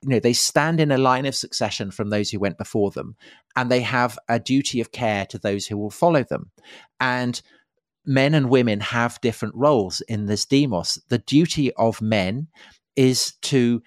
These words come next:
sustain the democracy against its political enemies, its enemies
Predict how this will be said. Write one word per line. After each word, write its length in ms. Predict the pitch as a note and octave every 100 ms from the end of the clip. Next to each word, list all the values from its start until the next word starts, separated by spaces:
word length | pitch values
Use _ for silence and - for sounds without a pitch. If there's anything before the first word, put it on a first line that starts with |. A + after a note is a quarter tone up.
| _
sustain 880 | - - - - - B2+ B2+ C3 C3
the 120 | A#2
democracy 840 | A2+ A2+ A2 - G2+ - F#2+ A2+ - _ _ -
against 680 | A#2+ B2+ A#2+ - - - -
its 400 | B2 A#2 - - - _ _ _
political 600 | - B2+ B2 C3 - A2+ G#2
enemies, 560 | A2+ A2 G#2+ G#2+ C3+ -
its 180 | B2 -
enemies 560 | B2 B2 B2 A#2 A2+